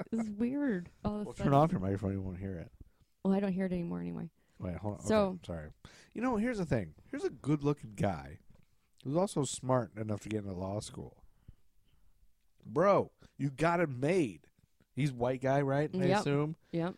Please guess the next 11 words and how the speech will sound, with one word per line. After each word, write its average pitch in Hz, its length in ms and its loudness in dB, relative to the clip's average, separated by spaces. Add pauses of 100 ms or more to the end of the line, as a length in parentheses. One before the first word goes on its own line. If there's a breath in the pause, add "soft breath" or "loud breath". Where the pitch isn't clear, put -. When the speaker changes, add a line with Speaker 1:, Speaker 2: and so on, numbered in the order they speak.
Speaker 2:
You're 131 160 4
a 120 40 2
fucking 147 320 2
white 123 300 4
male 120 480 2
who's 110 400 -4
smart 117 580 0
and 110 140 -8
great 113 260 0
looking. 123 300 2
Speaker 1:
Mm-hmm. 190 220 -2